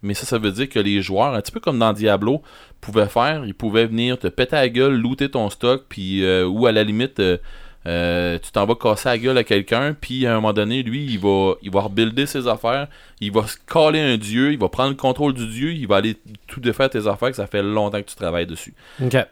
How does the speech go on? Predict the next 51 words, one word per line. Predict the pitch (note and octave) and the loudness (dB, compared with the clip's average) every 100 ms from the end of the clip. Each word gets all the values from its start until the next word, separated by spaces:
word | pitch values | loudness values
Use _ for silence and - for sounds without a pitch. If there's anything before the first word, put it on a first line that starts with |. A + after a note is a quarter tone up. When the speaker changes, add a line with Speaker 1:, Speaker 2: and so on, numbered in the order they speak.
| - | -10
Speaker 1:
À | - | -8
ce | |
que | - D3+ | 0 2
j'ai | F3+ | 2
entendu, | E3+ D#3+ D3+ C3+ | 2 2 0 -2
le | D3 A#2+ | 2 2
jeu, | G#2+ B2+ | 2 0
il | A2+ G2+ | 0 -2
est | G#2 - - - _ - | -2 -6 -20 -20 _ 0
excessivement | B2+ B2 - - G#2+ - A#2 G2+ F#2+ F#2 F2 | 2 2 -2 -4 -6 -4 -4 -2 -2 0 -2
dur. | D#2+ F#2 G2 C3 F#2+ D#2+ - - - - - E2+ | -2 0 2 2 0 -4 -8 -20 -20 -20 -14 -6
Euh, | E2 E2 E2 E2 E2 E2+ E2 E2+ E2 D#2+ D#2 F#2 | -4 -2 -2 -2 0 0 -2 -6 -8 -8 -10 -12
c'est, | - - F#2+ F#2 | -8 -2 0 0
c'est, | - G2 F2+ F2+ - _ _ - | -2 -4 -4 -8 -20 _ _ -10
c'est | - F#2 | -6 -2
facile | - C#3 E3+ D3 | 0 0 2 2
à | |
faire | - A#2 - | 2 2 2
péter | A2+ - | 0 0
tes | A#2+ A2 G2+ | 0 0 2
affaires, | F#2+ A2 A2+ A#2+ A#2 | 2 2 2 2 -2
c'est | F#2 F2 | -6 -6
dur | D#2+ - D3 D3+ | -8 -2 0 2
à | A#2 | 0
faire | B2 B2+ C3 | 2 2 2
tes | - G#2+ | -2 -2
affaires, | G2 G2+ G#2+ | -2 -2 -6
c'est | - D#2+ | -6 -10
dur | E2+ C#3 | -6 -4
à | C3 | -2
survivre | - A2 G#2+ A2+ A2 | -2 -4 -2 -2 -2
dans | G2+ | -2
le | F#2 | -2
jeu. | F#2 G2+ - - - - - | -4 -6 -8 -18 -20 -20 -10
Euh, | D#2 | -8
tu | - - | -8 -8
te | |
bats | F2+ G#2+ - _ - | 0 0 0 _ -6
presque | C#3+ D#3+ - A2+ | -2 -2 -2 -2
tout | A2 | -2
le | |
temps | B2 C3+ | -2 -2
contre | A#2 G#2 | -2 -4
quelque | G2 | -4
chose | - B2+ | -2 -4
qui | - | -6
est | F2+ | -6
trop | - A2+ | -2 0
fort | A#2 A2 | 0 0
pour | F#2 - | -4 -6
toi, | F#2+ G2 G#2+ | -4 -4 -4